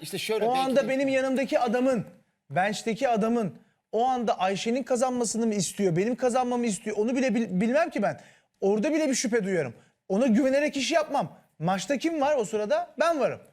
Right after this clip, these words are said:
Speaker 2: Oyunuma bakarım abi. Oyunuma
Speaker 1: Ya,
Speaker 2: bakacağım
Speaker 1: ya
Speaker 2: yani.
Speaker 1: her iki tarafında kendine göre haklı olan şeyleri vardır. Tabii ama şimdi, e, Adem de şeye bozuluyor bence. Hani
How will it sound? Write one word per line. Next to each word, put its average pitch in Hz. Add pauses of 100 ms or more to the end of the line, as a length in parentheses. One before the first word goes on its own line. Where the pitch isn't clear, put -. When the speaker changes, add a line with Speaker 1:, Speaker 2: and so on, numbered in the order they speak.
(160)
Speaker 2:
Oyunuma 175
bakarım 175
abi. 262 (420)
Oyunuma 330
Speaker 1:
Ya, 349
Speaker 2:
bakacağım 262
Speaker 1:
ya 214
Speaker 2:
yani. 214
Speaker 1:
her 240
iki 185
tarafında 156
kendine 185
göre 180
haklı 160
olan 165
şeyleri 160
vardır. 160 (440)
Tabii 151
ama 208 (260)
şimdi, 185
e, 175
Adem 202
de 214
şeye 208
bozuluyor 123
bence. 123
Hani 139